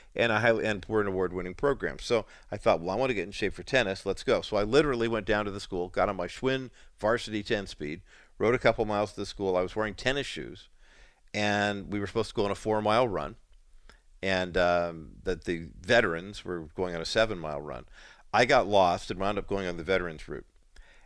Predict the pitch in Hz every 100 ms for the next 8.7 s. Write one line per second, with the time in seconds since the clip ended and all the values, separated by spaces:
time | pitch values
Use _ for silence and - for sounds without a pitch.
0 | - - 104 101 101 - 131 - 113 104
1 | 98 98 73 107 123 104 107 95 98 92
2 | 85 - 90 101 87 82 98 110 92 95
3 | 95 98 95 107 113 104 165 170 123 104
4 | - - 123 123 107 - 107 78 - -
5 | - - - 113 107 95 110 135 117 90
6 | 92 90 98 92 - 101 98 104 90 -
7 | 113 90 71 80 87 92 95 - 98 90
8 | 87 90 87 - 113 82 -